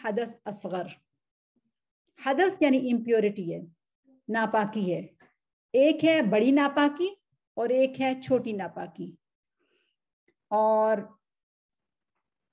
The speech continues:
बड़ी नापाकी हो या छोटी नापाकी हो, इन दोनों को दूर करने के लिए पाक पानी जरूरी है, और अगर पानी मयसर नहीं है तो उसका मुतबादल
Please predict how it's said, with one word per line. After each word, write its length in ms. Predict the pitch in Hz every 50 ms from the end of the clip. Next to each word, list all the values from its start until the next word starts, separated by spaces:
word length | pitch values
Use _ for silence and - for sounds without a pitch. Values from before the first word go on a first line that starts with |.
| _ _ _ _ _ _ _ _ _ -
बड़ी 300 | 196 190 262 277 339 370
नापाकी 760 | 359 359 349 339 349 330 330 302 330 349 349 349 349 339 _ -
हो 360 | 302 311 311 320 330 339 - - -
या 140 | 220 277 311
छोटी 320 | 311 294 294 277 277 277
नापाकी 500 | 262 254 233 220 - 214 196 202 - 196
हो, 200 | 170 180 170 180 - - _ _ _ _ _ -
इन 160 | 269 240 220 185
दोनों 300 | 247 277 302 330 381 370
को 140 | - 330
दूर 240 | 302 226 269 277 277
करने 300 | - 262 247 226 240 240 233
के 100 | 240 233
लिए 180 | 220 226 226 220
पाक 320 | - 214 202 220 220 - -
पानी 240 | 233 233 247 285 285
जरूरी 400 | 277 285 285 277 277 302 294 277
है, 180 | 294 294 294 294 _ _ _ _ _ _ _ _ _ _ _ _ -
और 460 | 214 226 226 233 233 226 214 - - _ _ _ _ _ _ _ _ _ _ _ _ _ _ _ _ _ _ _ _ _ _ _ _ _ -
अगर 220 | 247 240 320 320
पानी 300 | 320 311 285 285 285 302
मयसर 420 | 277 262 262 262 254 254 - 262 247
नहीं 260 | 240 247 247 254 240
है 200 | 226 226 214 220 220 _ _ _ -
तो 100 | 220 208 214
उसका 220 | 202 208 - 226
मुतबादल 540 | 208 208 202 202 190 185 180 175 196 208